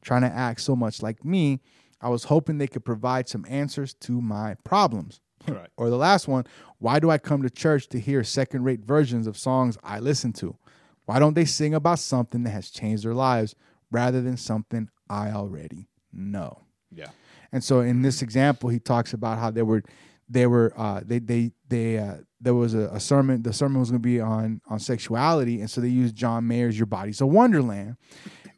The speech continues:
Speaker 1: And it's like, if you, if you,
Speaker 2: Did you
Speaker 1: was
Speaker 2: pay
Speaker 1: it the,
Speaker 2: attention to
Speaker 1: the,
Speaker 2: the lyrics?
Speaker 1: the point he said was, was, which was interesting, is like, if, if it was like that, that they read the lyrics to make points, it's one, it w-, it was a different effect than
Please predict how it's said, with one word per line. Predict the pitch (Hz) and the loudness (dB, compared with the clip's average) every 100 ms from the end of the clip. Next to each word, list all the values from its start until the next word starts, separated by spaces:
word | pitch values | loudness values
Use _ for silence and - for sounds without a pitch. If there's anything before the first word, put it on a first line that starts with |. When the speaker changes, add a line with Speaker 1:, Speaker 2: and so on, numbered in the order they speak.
| _ | _
Speaker 1:
And | 156 160 | 0 2
it's | 143 | 2
like, | 175 160 156 _ | 4 6 4 _
if | 165 - | -2 0
you, | 165 165 _ | -4 -4 _
if | 170 156 165 | 0 2 0
you, | 165 160 156 127 - _ _ _ _ - | 4 4 4 -2 -12 _ _ _ _ -4
Speaker 2:
Did | |
you | - | 8
Speaker 1:
was | 160 | 10
Speaker 2:
pay | 202 | 10
Speaker 1:
it | |
the, | 151 | 6
Speaker 2:
attention | 190 | 2
to | - | 4
Speaker 1:
the, | |
Speaker 2:
the | 117 | 4
lyrics? | 139 117 | 2 4
Speaker 1:
the | 180 | 6
point | 175 196 226 | 8 8 8
he | 202 | 8
said | 165 202 226 | 6 6 6
was, | 185 151 143 | 6 6 6
was, | 135 139 | 4 0
which | 147 156 | 2 2
was | 156 147 | 4 4
interesting, | 247 180 170 | 4 2 -2
is | 151 | -2
like, | 135 | 0
if, | 143 - _ _ - _ | -2 -4 _ _ -20 _
if | - 151 | -6 2
it | 269 | 4
was | 277 220 | 6 6
like | 190 151 | 4 2
that, | 175 170 _ - | -2 -2 _ 2
that | 156 123 | 2 4
they | 151 | 2
read | 131 160 185 139 | 6 6 6 4
the | |
lyrics | 156 151 170 185 - | 4 6 6 4 0
to | 135 | 2
make | 135 156 _ | 2 0 _
points, | - 160 220 247 - - _ _ _ _ - | 4 8 8 4 -4 -8 _ _ _ _ -6
it's | 165 135 | -2 4
one, | 156 240 220 | 6 6 6
it | 156 | 2
w-, | 156 - | 0 2
it | 165 | 2
was | 143 | 2
a | 127 | 0
different | - 208 - 185 | 6 6 6 -2
effect | 139 - 214 127 - - _ - - - - | -2 2 2 2 -4 -20 _ -20 -20 -20 -2
than | 139 165 160 156 | 6 8 8 6